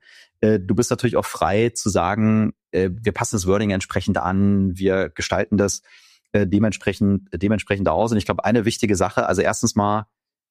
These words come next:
wenn wir das tun, dann sollten wir die gesamte Sales-Organisation mitnehmen und nicht nur die A Es, weil es ist ja auch eine, eine geile Chance, wieder näher zusammenzuwachsen. Hey, wir geben uns jetzt das hier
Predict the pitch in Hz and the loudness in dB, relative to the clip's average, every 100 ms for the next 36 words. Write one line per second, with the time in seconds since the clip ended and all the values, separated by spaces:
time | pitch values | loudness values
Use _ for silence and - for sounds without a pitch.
0 | _ 90 113 127 113 - - 123 135 101 | _ 0 2 2 0 -2 2 4 4 2
1 | 98 107 98 92 92 123 107 113 - 117 | 0 0 0 0 0 0 2 2 2 0
2 | 113 110 - 113 113 - 123 131 95 107 | 0 -2 0 2 2 2 2 2 2 0
3 | - 110 98 95 90 95 147 - 95 95 | -2 -2 2 2 2 2 0 -2 -2 0
4 | - - - - - 98 95 - _ - | 0 -2 -4 -2 0 0 -2 -12 _ -2
5 | 98 92 80 131 131 - - 101 117 113 | 0 2 2 2 2 0 0 0 0 0
6 | 113 95 98 110 - 87 87 113 - 85 | 2 2 2 0 -4 -4 0 0 -2 -4
7 | 73 - 80 98 90 - - _ - 95 | -6 -4 -2 0 -2 -6 -18 _ -4 -2
8 | 85 110 139 107 120 117 101 - 82 95 | 2 2 2 0 0 0 -2 -6 -2 -2
9 | 151 - - 139 156 202 | -2 -4 0 2 2 0